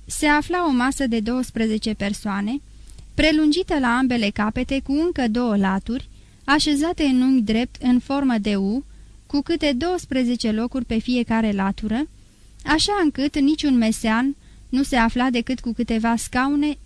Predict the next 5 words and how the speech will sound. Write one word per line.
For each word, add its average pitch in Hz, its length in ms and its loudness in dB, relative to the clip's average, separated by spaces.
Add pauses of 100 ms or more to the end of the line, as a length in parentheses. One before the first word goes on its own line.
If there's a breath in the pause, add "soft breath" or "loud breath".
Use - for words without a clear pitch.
gingaș 254 520 0
poleite 220 600 -2
depărtate 226 600 -2
de 208 140 -2
Lorenzo 208 600 -2